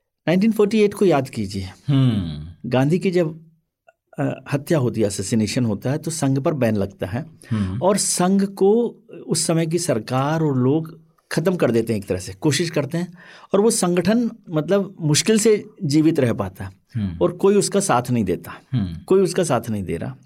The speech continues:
Speaker 1: उस
Speaker 2: हम्म।
Speaker 1: दौरान,
Speaker 2: हम्म।
Speaker 1: अड़तालीस से उनचास तक। तब बाला साहब गुरुजी को कहते हैं कि देखो, कोई संसद में, कोई पॉलिटिक्स में, कोई सरकार में हमारे लोग होते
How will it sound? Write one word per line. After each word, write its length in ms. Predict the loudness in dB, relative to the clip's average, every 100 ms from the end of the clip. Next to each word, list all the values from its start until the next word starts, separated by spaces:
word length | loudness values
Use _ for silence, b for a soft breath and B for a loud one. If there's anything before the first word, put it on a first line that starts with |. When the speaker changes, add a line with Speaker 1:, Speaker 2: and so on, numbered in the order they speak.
| -2
Speaker 1:
उस 60 |
Speaker 2:
हम्म। 80 | 0
Speaker 1:
दौरान, 560 | 2 0 -2 -12 _ -6
Speaker 2:
हम्म। 180 | -6 -6
Speaker 1:
अड़तालीस 320 | -4 -2 -2
से 60 | -2
उनचास 440 | -2 -4 -8 -12 -16
तक। 60 | -20 b b b b b b _ _
तब 480 | 0 2 2 2 -2 -12 _
बाला 200 | 0 2
साहब 360 | 2 0 0 0
गुरुजी 300 | 0 2 0
को 120 | 0
कहते 360 | 0 -2 0
हैं 60 | -2
कि 60 | 0
देखो, 260 | 2 0
कोई 220 | 0 0
संसद 500 | 0 0 0 2 0
में, 500 | 2 0 0 -2 -6 -4
कोई 120 | -2
पॉलिटिक्स 720 | 0 0 2 0 -4 -8 -4
में, 300 | -2 0 -2
कोई 140 | -4 -4
सरकार 460 | -4 -4 -2 0
में 120 | 0
हमारे 300 | 0 0 0
लोग 220 | 2 0 0
होते 380 | -2 0 -2